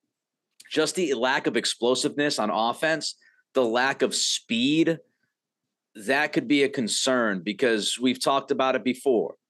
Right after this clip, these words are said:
Most of these receivers outside of pretty much Pop Douglas and, and sometimes Kendrick Bourne, but, you know, Juju Smith-Schuster and Devontae Parker, and, y-, you know, can they get separation consistently?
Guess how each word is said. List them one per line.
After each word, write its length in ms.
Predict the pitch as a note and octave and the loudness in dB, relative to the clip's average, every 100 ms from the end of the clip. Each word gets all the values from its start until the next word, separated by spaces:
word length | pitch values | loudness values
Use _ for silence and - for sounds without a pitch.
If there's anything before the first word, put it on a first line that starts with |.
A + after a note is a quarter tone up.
| _ _ _ _ _ _ G2 | _ _ _ _ _ _ -2
Most 260 | B2+ D3 | 0 0
of 80 | C#3+ | 2
these 180 | D#3 C#3+ | 2 2
receivers 800 | C#3+ D#3 D#3 D3+ D#3 - - - _ - | 0 2 2 2 -2 -4 -12 -16 _ -2
outside 400 | B2+ C3 D3 C3+ | -2 0 0 0
of 80 | - | 0
pretty 180 | E3 | 0
much 280 | D#3 C#3 - | 2 2 0
Pop 280 | - C#3 C3+ | -2 -2 0
Douglas 500 | D3+ D3 G2+ A2 - | 0 0 0 -2 -2
and, 120 | A#2 B2 | -6 -4
and 120 | C3+ | -2
sometimes 480 | G#3 G3+ F#3 C#3 - | -2 0 0 0 -2
Kendrick 360 | C3 G#2+ G2+ | -2 0 -2
Bourne, 280 | G#2 G2+ G#2+ | 0 0 0
but, 160 | A2 - _ _ _ - | -2 -4 _ _ _ -2
you 80 | C3 | -2
know, 140 | G2 - _ _ _ _ _ _ _ _ _ | -2 -8 _ _ _ _ _ _ _ _ _
Juju 380 | A#2+ E3+ D#3+ E3 | 0 2 2 0
Smith-Schuster 840 | - D#3+ - F3+ E3+ - F3 E3 | 0 -2 0 0 -2 0 0 2
and 140 | B2+ | 0
Devontae 540 | A2 A2+ D3 D3 D3 C#3+ | -2 0 0 2 2 2
Parker, 480 | D3+ D3 D3 C#3+ B2+ | 2 2 2 2 2
and, 120 | G#2+ _ _ _ _ _ - | 0 _ _ _ _ _ -8
y-, 120 | - | -6
you 120 | D#3 | -2
know, 140 | C#3 A#2 | 0 0
can 260 | - D#3+ | 0 0
they 140 | E3+ D#3+ | 2 2
get 260 | C#3+ D3 | 2 0
separation 760 | - D3+ C3 C3 B2+ C3 - A2 | 0 0 2 2 2 2 -2 -6
consistently? 1040 | B2 G#2 - E3+ F#3 C#3+ C#3 G#2 G2 G2 | -6 -4 0 0 0 -4 -4 -2 0 -2